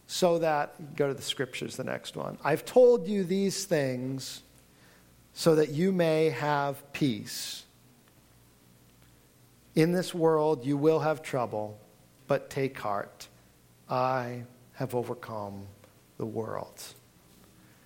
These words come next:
"In this world you will have trouble, but take heart. I have overcome the world." In that verse, we have both a promise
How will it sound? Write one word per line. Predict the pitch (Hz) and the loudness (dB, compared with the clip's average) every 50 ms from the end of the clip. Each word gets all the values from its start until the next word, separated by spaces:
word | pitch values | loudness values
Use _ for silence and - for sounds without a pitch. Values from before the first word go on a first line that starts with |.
| - - - - - - - - - - - - - - - - - - | -20 -20 -20 -20 -20 -20 -20 -20 -20 -20 -20 -20 -20 -20 -20 -20 -4 0
"In | 160 165 170 | 2 2 4
this | 175 170 - - | 2 0 -2 -2
world | - 143 139 135 135 135 135 127 120 117 | -4 -2 0 0 2 2 0 -2 -2 -4
you | 127 127 | -4 -2
will | 120 127 131 131 123 | 0 0 0 0 0
have | 120 127 123 - | 0 -4 -6 -6
trouble, | - - - 117 107 104 107 104 104 101 | -8 -10 -8 -6 -6 -4 -4 -6 -6 -6
but | - 113 - - - | -6 -6 -8 -8 -8
take | - 127 127 120 123 - | -6 -6 -6 -6 -6 -6
heart. | - - 113 107 104 101 - - - - - - - | -6 -2 -2 -2 -2 -2 -6 -8 -14 -20 -18 -14 -10
I | 196 131 120 120 123 123 120 120 117 | -6 -2 -2 0 0 0 0 -2 -4
have | 110 101 120 117 107 113 | -8 -10 -10 -8 -6 -4
overcome | 113 107 - 110 104 - - - 107 101 98 95 95 101 101 98 98 - - - - - - - - - - | -4 -4 -4 -6 -10 -10 -12 -12 -10 -8 -8 -8 -8 -10 -12 -14 -16 -18 -20 -20 -20 -20 -20 -20 -20 -14 -8
the | - 117 | -8 -6
world." | 110 110 110 107 101 95 95 50 50 - - - - - - - - - - - - - - - - - - - - - - - - - - - - - - - - - - - - - - _ - | -6 -4 -4 -4 -2 -2 -4 -6 -6 -8 -12 -16 -20 -20 -20 -20 -20 -20 -20 -20 -20 -20 -20 -20 -20 -20 -20 -20 -20 -20 -20 -20 -20 -20 -20 -20 -20 -20 -20 -20 -20 -20 -20 -20 -20 -20 -14 _ 2
In | 160 156 165 175 | 4 4 6 4
that | 170 170 175 160 | 4 2 2 0
verse, | 123 135 147 151 170 196 175 - - - | 0 2 4 4 4 4 2 0 -4 -2
we | 139 143 147 139 | 0 2 2 4
have | 127 139 135 131 117 113 107 | 4 2 2 0 -2 -4 0
both | - 143 147 165 196 185 - - - | 4 4 6 6 4 2 -2 -4 -2
a | - 151 | 0 0
promise | 147 - - - - 147 139 147 156 165 190 220 233 226 - - - - - | 0 -2 -6 -4 -2 2 4 4 4 4 4 4 2 0 -2 -6 -8 -8 -10